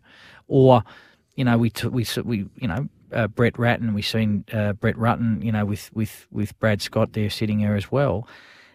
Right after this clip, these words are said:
That's the hardest thing as a young coach to have. And do, do you go and instigate that? Does a young coach walk in and have three or four years under his belt?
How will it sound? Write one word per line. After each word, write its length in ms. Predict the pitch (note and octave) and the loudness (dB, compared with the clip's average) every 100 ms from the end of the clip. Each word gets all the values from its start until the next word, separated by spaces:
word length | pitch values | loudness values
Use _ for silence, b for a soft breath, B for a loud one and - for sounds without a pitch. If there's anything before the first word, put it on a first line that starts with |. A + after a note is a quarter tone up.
| b - | b 2
That's 260 | C#3+ - | 2 4
the 100 | - | 2
hardest 460 | C3+ C#3+ D3 C3+ - | 4 6 6 6 2
thing 160 | C#3 | 2
as 120 | B2 G#2+ | 2 2
a 40 | |
young 280 | A2+ A2+ A2 | 4 4 2
coach 340 | - G#2+ - | 0 -2 -2
to 120 | - G#2 | -4 0
have. 300 | C3 E3 G2+ | 0 0 0
And 180 | G#2+ | 0
do, 140 | G#2+ A#2 | 0 -4
do 280 | D#2+ - A#2+ | -6 -10 0
you 160 | B2 | 2
go 240 | A2+ C#3 D#3 | 4 4 4
and 100 | A#2+ | 4
instigate 760 | C3 E3 - - B2 A2+ G#2+ | 4 2 2 0 4 2 2
that? 240 | A#2+ F3 A3+ _ | 0 -2 -6 _
Does 160 | B2+ A#2 | 0 0
a 20 | |
young 320 | C3 E3 G3 | 2 2 2
coach 360 | F#3+ E3 D#3+ - | 2 0 -2 0
walk 280 | C#3+ C3 B2+ | 2 2 2
in 80 | |
and 120 | B2 A2+ | 2 2
have 120 | A2 | 0
three 280 | - E3 E3 | -2 0 0
or 40 | |
four 220 | - C#3 | 2 0
years 220 | A#2 A2+ | 2 0
under 200 | A2 A2 | 2 0
his 120 | G#2 - | 0 -2
belt? 340 | G2+ G#2 - | -4 -4 -6